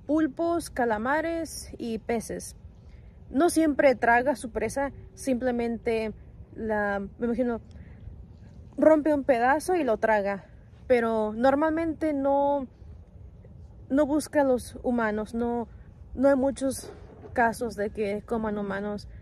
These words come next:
a menos que de los científicos que los estudian les rompen un dedo o algo así, pero en la naturaleza no buscan humanos,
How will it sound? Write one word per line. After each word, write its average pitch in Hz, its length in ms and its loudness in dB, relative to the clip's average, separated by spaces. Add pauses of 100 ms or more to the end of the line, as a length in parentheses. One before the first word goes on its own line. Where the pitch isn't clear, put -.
(160)
a 226 120 2
menos 240 480 0
que 220 200 -6 (120)
de 240 100 2
los 233 160 0
científicos 233 580 -2
que 240 80 -4
los 208 120 -4
estudian 285 420 -4 (760)
les 226 640 0 (300)
rompen 254 400 2
un 240 160 -2
dedo 220 280 -2
o - 20 -2
algo 214 160 -4
así, 233 200 -6
pero 202 300 0 (800)
en 254 140 4
la 247 80 2
naturaleza 254 600 0
no 233 280 -2
buscan 226 380 -2
humanos, 202 600 -4